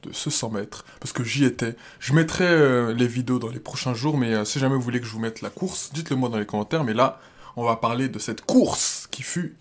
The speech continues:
extraordinairement incroyable. Pour ceux qui ne me connaissent pas, ici c'est Fisco James, man. Et à Fisco James, on parle d'actualité politique, sportive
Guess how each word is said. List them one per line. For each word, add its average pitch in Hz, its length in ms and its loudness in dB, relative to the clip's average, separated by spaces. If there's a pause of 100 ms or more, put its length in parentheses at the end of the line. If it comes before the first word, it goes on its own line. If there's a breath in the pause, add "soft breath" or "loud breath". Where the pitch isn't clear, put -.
(100)
extraordinairement 127 1040 -2 (340 loud breath)
incroyable. 170 580 6 (680 soft breath)
Pour 254 140 0
ceux 196 120 2
qui - 120 -2
ne 151 60 4
me 139 100 2
connaissent 117 240 -2
pas, 139 240 0
ici 127 220 -4
c'est 117 100 -6
Fisco - 380 -8 (200)
James, 233 400 12 (180)
man. 160 340 8
Et 127 100 2
à 113 60 -2
Fisco - 320 -8 (100)
James, 151 300 2 (100)
on 123 80 -4
parle 120 300 0
d'actualité 113 520 -2
politique, 139 540 0
sportive - 600 -4